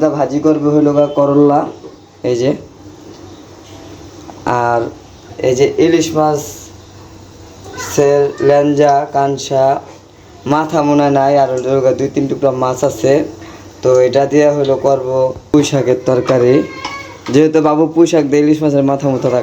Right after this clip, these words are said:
খায় না কাটাকুটা দেয়া, তো ওর জন্য করল্লা ভাজি করতেছে, আর হলো গা একটু মুরগি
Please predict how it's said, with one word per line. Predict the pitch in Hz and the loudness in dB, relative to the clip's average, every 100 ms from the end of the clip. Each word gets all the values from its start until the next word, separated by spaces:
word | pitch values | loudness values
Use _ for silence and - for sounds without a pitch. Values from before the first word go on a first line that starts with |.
| - | -2
খায় | 139 139 127 | -2 0 -2
না | 127 - - - | -6 -10 -18 -4
কাটাকুটা | 123 123 113 127 120 | 0 0 0 0 2
দেয়া, | 123 143 - - - - | 0 -2 -12 -20 -18 -2
তো | 139 | 0
ওর | 135 139 | 2 2
জন্য | 143 139 | 0 2
করল্লা | 147 147 151 151 151 131 127 | 2 4 4 4 2 -2 -4
ভাজি | 135 139 | -4 -2
করতেছে, | 143 143 143 151 | -4 -4 -2 -2
আর | 139 | 0
হলো | 131 127 | -2 -2
গা | 127 123 120 - - - - - | 0 0 -2 -8 -20 -20 -20 -20
একটু | - 135 127 | -4 0 4
মুরগি | 131 131 131 | 4 4 4